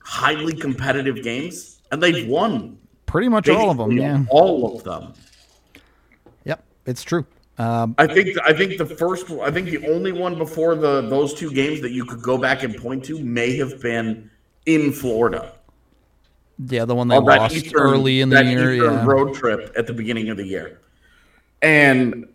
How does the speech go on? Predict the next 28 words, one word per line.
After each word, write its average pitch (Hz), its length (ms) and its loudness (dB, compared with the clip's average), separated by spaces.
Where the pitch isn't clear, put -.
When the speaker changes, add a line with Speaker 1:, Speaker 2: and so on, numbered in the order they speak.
Speaker 1:
uh, 139 240 8
that's 165 260 2
where, 196 240 4
that's 165 240 2
where 196 120 4
I'm 185 120 -2
like, 165 240 0
look, 147 300 -6
somebody 175 340 -2
in 147 100 -2
chat 160 260 2
said 127 400 -2
the, 135 460 2
the, 131 240 2
the 123 60 -8
strategy 170 480 2
against 156 300 -4
the 147 120 -2
Avs 143 240 2
seems 127 340 -6
to 120 80 -12
be 117 180 -8
hope 143 340 0
they 135 120 0
have 131 180 0
a 139 40 -2
night 127 240 0
off. 139 460 -2